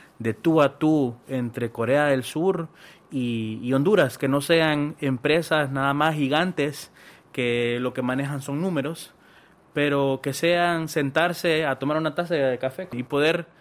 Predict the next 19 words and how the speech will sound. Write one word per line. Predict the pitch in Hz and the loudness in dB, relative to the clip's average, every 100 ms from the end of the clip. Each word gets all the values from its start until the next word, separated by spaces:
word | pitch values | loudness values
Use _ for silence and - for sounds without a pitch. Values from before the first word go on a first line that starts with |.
| - - - | -20 -20 -6
eh, | 135 135 | -2 -2
platicar | 156 - 170 262 - 107 - | -2 -2 -2 -4 -4 -8 -10
y, | 147 | -6
y | 135 143 131 | -6 -4 -4
hablar | 127 151 185 151 | -2 0 -2 -2
de | 131 | -8
qué | - | -8
es | 160 | -6
lo | 165 | -6
que | - | -8
se | - 117 | -12 -10
quiere. | 147 143 113 - _ - _ - | -6 -6 -8 -12 _ -20 _ -10
Y, | 127 123 123 | -8 -8 -8
y | 139 131 139 | -8 -4 -4
es | 156 156 170 | -6 -6 -2
algo | 170 165 | -2 -4
que, | 147 135 - | -6 -8 -8
que | 139 | -10
podría | 131 131 135 147 143 127 113 107 | -6 -6 -4 -2 -2 -2 -4 -8